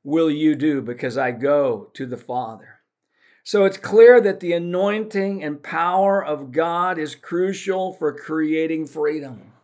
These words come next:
Now, just even some of you who are listening right now, I mean, you know, I, I remember Bill Johnson saying, "Hey,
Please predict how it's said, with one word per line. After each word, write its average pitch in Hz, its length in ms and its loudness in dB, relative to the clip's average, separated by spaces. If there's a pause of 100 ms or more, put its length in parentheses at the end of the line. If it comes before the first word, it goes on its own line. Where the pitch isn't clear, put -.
(720)
Now, 170 100 0
just 202 280 0 (120)
even 247 280 2
some 220 200 0
of 185 140 0
you 180 140 4
who 175 100 2
are 165 120 6
listening 175 640 -2
right 170 340 0
now, 160 540 -12
I 165 100 -6
mean, 180 200 -8 (180)
you 185 100 -4
know, 196 80 4
I, 196 100 2
I 175 100 0
remember 208 280 2
Bill 175 380 4
Johnson 170 480 -4
saying, 165 220 -6
"Hey, 156 260 -6